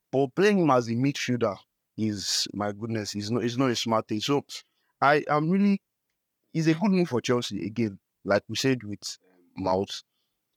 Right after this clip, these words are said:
Selling for that amount of, um, no pun intended, selling for that amount,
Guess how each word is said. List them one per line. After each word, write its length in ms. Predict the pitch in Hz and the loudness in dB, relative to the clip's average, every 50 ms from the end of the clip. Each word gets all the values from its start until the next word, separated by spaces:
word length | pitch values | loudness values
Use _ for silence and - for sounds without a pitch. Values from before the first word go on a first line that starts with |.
| _ _ _ | _ _ _
Selling 440 | - - - 151 147 147 151 151 | -8 -2 0 2 2 4 2 0
for 180 | 139 - 120 120 | 0 -2 -4 0
that 160 | 117 127 120 110 | 2 2 2 0
amount 480 | 107 110 113 117 120 120 113 - - - - - | 0 0 0 0 0 0 -2 -6 -8 -10 -10 -8
of, 260 | - 101 98 95 87 98 | -8 -8 -8 -8 -6 -6
um, 320 | 92 92 92 92 92 92 | -4 -4 -4 -6 -6 -4
no 120 | 110 123 | -2 -2
pun 200 | 123 - 123 113 110 | 0 0 0 -2 -2
intended, 360 | 104 - 110 107 98 98 98 _ _ _ _ _ - | -2 -2 -2 -2 -2 -4 -8 _ _ _ _ _ -4
selling 240 | - 147 151 165 | 0 2 2 2
for 140 | 160 131 127 | 0 0 0
that 160 | 127 135 127 | 2 4 2
amount, 400 | 120 120 123 123 123 127 113 - | 2 2 2 2 0 0 -2 -4